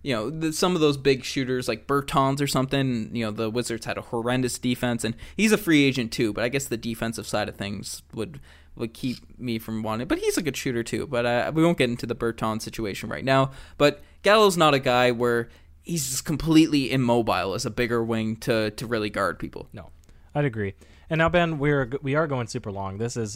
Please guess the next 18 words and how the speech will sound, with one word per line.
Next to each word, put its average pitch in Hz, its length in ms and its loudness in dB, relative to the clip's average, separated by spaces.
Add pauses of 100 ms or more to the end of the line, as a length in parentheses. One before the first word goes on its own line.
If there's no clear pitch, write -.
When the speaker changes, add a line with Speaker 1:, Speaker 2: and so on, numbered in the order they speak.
Speaker 2:
this 151 160 -4
is 147 140 -2
an 127 80 -2
interesting 117 420 -8
one 101 200 -8
because 131 220 -6
we're 151 120 0
still 269 180 6
gonna 247 160 2
wanna 175 220 2
break 156 200 4
down 135 220 0
bigs. 107 500 0
And 113 440 -2
if, 139 180 -6
I 139 80 -4
think 233 220 -4
if, 214 100 -8